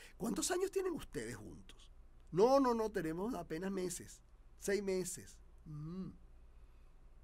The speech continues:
Y tú sientes que lo que están atados, la relación de ata-, de atadura la lleva el sexo. Y el sexo no puede con eso. Porque el sexo va a cambiar en cualquier momento. En cualquier momento,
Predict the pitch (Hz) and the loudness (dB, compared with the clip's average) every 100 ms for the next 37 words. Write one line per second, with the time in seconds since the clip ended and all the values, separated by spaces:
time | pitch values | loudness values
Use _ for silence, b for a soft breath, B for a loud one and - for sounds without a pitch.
0 | - - - - - - 139 117 - 202 | -20 -20 -20 -20 -16 -6 -6 -4 -4 -4
1 | - 220 269 240 - - 123 160 - - | -4 -2 0 -2 -4 -6 -4 -4 -4 -8
2 | 190 185 190 180 220 - - - - - | -2 0 2 2 0 -4 -14 -18 -18 -10
3 | 147 139 117 113 113 151 165 190 175 - | -6 -4 -4 -4 -2 -2 0 2 0 -2
4 | 156 147 - 127 120 139 190 180 151 190 | -4 -4 -2 -4 -2 0 2 2 2 2
5 | - 202 - - - - - - - - | 2 -2 -4 -4 -8 -14 -18 -20 -20 -20
6 | - - - - - 175 143 147 - 190 | -20 -20 -20 -20 -6 0 0 0 -2 -2
7 | 190 190 196 170 180 208 139 - - - | -2 -4 -4 -2 -2 -2 -6 -12 -18 -20
8 | - - - - - - - - - - | -20 -20 -20 -20 -20 -20 -20 -20 -20 -20
9 | - 143 147 143 170 180 185 190 190 202 | -8 -2 0 0 2 2 2 4 4 4
10 | 202 190 175 180 208 214 - - - - | 2 2 0 0 -2 -4 -10 -16 -20 -20
11 | - - - - 175 175 170 156 208 214 | -20 -20 -20 -4 0 4 4 6 6 8
12 | 208 220 214 220 | 6 4 6 4